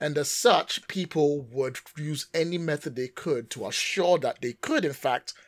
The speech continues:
pass the paper and carry on. This also meant that you would go through doing things such as ritual sacrificing and everything else tied to it in order to make sure this is done.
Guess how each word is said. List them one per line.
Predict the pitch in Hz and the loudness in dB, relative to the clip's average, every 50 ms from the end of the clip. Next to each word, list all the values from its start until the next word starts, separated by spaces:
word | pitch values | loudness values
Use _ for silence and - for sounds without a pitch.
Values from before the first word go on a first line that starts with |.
| - - _ _ _ - | -20 -20 _ _ _ -10
pass | - - 151 147 147 143 - | -6 -2 -2 -2 -2 -2 -6
the | - 139 | -6 -6
paper | - - 127 120 117 - 123 113 113 | -6 -6 -6 -6 -6 -6 -8 -8 -8
and | 113 113 | -8 -8
carry | - - 107 104 104 107 117 | -10 -10 -10 -10 -10 -10 -10
on. | 120 107 98 90 - - _ _ _ _ _ _ _ _ _ _ _ _ _ _ _ _ _ _ _ _ _ _ _ - | -12 -12 -14 -14 -16 -20 _ _ _ _ _ _ _ _ _ _ _ _ _ _ _ _ _ _ _ _ _ _ _ -20
This | - 139 131 170 175 170 - - - | -14 -2 0 0 2 2 0 -2 2
also | - 190 214 233 233 - - 151 | 6 8 8 8 8 8 6 4
meant | 135 131 123 123 127 147 151 - - - | 2 2 -2 -6 -6 -8 -8 -10 -6 -4
that | 131 117 120 | -4 -4 -4
you | 120 127 127 | -6 -8 -4
would | 131 135 131 131 | -2 -2 -2 -2
go | - 147 143 147 | 0 0 2 0
through | 143 143 - 147 131 | 0 -2 -6 -8 -8
doing | 135 139 139 139 135 | -8 -8 -10 -10 -10
things | - 135 127 127 127 - | -10 -12 -10 -10 -8 -6
such | 143 127 - | -6 -6 -6
as | 131 113 120 | -8 -6 -6
ritual | 123 123 - - 139 139 | -6 -6 -4 -4 -4 -2
sacrificing | - - 170 156 - 156 139 - 117 104 107 104 - 113 104 98 98 98 107 | 0 0 0 0 0 -4 -6 -6 -6 -6 -4 -4 -4 -4 -4 -6 -8 -10 -12
and | 113 113 110 110 110 | -10 -10 -8 -8 -6
everything | 117 123 120 117 120 - 131 123 | -4 -4 -4 -4 -6 -8 -8 -6
else | 120 117 - | -6 -6 -8
tied | - - 131 117 117 117 - | -6 -6 -6 -6 -4 -2 -2
to | - 160 139 110 | 0 0 0 0
it | 101 98 - | -2 -2 -6
in | 107 | -10
order | 104 107 - | -10 -8 -8
to | - | -8
make | 117 104 - | -8 -8 -8
sure | 110 98 | -8 -8
this | 101 101 101 | -8 -8 -8
is | 196 - | -8 -6
done. | - 151 110 95 92 - | -4 -4 -4 -4 -8 -12